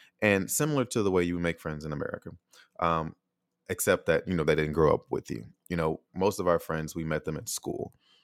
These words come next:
right? Through these social systems and social constructs that we have in place for us to socialize in America. It's a very American thing, a Western thing even, right? Socializing is important,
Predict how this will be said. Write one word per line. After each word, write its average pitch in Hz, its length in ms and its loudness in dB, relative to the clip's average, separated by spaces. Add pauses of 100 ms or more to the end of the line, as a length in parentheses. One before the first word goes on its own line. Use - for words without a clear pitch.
(300)
right? 80 260 4
Through 90 120 4
these 98 200 -2
social 87 400 2
systems - 540 -8
and 76 100 -10
social 80 340 -4
constructs 73 840 -2 (380)
that 80 200 0 (340)
we 80 320 -4
have 78 260 4
in 76 100 -2
place 73 420 0
for - 240 0
us 78 300 -2
to 76 380 -8 (180)
socialize - 960 0 (120)
in 90 180 4
America. 78 460 0
It's - 140 -4
a 82 60 -2
very 87 280 8
American 78 640 0
thing, 80 340 -6
a - 80 -4
Western 78 400 -2
thing - 280 -12 (360)
even, - 300 -10 (280)
right? 80 180 -6
Socializing 80 800 -2
is 76 120 -8
important, - 380 -6